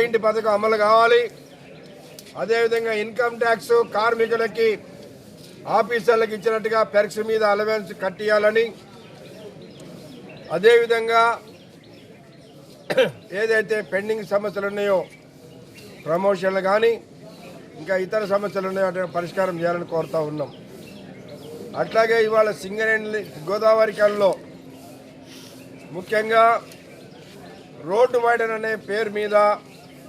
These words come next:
క్వార్టర్లు కూలగొట్టడానికి ప్రయత్నం చేస్తూ ఉన్నారు, కోర్టు ఆర్డర్లు తీసుకొస్తా ఉన్నారు.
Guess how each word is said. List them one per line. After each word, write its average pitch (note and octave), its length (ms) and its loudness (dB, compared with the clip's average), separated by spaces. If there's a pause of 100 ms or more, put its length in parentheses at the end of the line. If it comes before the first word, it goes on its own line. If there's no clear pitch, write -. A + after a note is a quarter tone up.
(680)
క్వార్టర్లు A3 480 0
కూలగొట్టడానికి G3+ 600 2
ప్రయత్నం F#3 360 -4
చేస్తూ E3+ 300 -6
ఉన్నారు, D3 200 -8 (120)
కోర్టు G#3+ 320 -4
ఆర్డర్లు G3+ 320 2
తీసుకొస్తా F3 400 -6 (100)
ఉన్నారు. C#3 220 -8